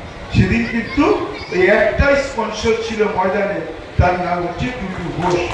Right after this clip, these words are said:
দিন ধরে আগের বার ছিল মাত্র পাঁচজন প্লেয়ার বাংলার খেলবে। কেন?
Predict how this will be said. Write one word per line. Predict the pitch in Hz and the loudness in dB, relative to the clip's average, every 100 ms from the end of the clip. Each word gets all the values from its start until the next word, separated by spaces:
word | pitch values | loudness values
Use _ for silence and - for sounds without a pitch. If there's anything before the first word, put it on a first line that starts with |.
| - - - 277 294 | -6 -8 -4 -2 -2
দিন | 302 294 | -4 -2
ধরে | 277 277 269 262 | 0 2 0 0
আগের | 220 254 | -2 0
বার | 269 277 | 0 0
ছিল | 277 277 320 - - - - - | 0 -2 0 -2 -4 -8 -14 -6
মাত্র | 190 - 277 349 392 - - - - - | -4 -4 0 2 2 0 -6 -10 -12 -6
পাঁচজন | 247 294 285 - 330 339 - | 0 2 2 0 -4 -4 -6
প্লেয়ার | 277 294 285 | 0 2 2
বাংলার | 247 233 233 | 0 0 -2
খেলবে। | 214 - - 175 | -4 -6 -8 -4
কেন? | 233 | -2